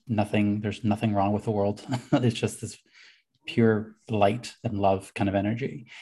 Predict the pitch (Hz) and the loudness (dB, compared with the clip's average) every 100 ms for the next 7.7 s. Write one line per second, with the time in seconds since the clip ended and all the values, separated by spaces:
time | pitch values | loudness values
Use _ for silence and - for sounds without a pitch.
0 | - - - - 98 98 98 110 - - | -20 -20 -6 2 4 4 0 -2 -2 4
1 | 139 127 117 - 107 101 95 - _ - | 4 4 2 4 4 6 4 0 _ -8
2 | - 98 95 95 95 95 - 107 104 - | -4 -4 -2 -4 -4 -4 -4 -6 -6 -2
3 | 113 - 113 123 113 101 95 95 98 101 | -2 -2 -4 0 2 4 4 4 0 -2
4 | - 110 107 - 113 113 - 135 - - | -2 -2 -2 -2 -2 -2 -2 -2 -2 -4
5 | 113 113 117 113 - _ _ _ _ 139 | 2 4 4 2 -4 _ _ _ _ 2
6 | 147 139 123 113 117 107 110 107 104 101 | 4 6 6 6 2 2 2 0 0 0
7 | 110 - - 107 - 101 | -2 -2 -2 -2 -2 -4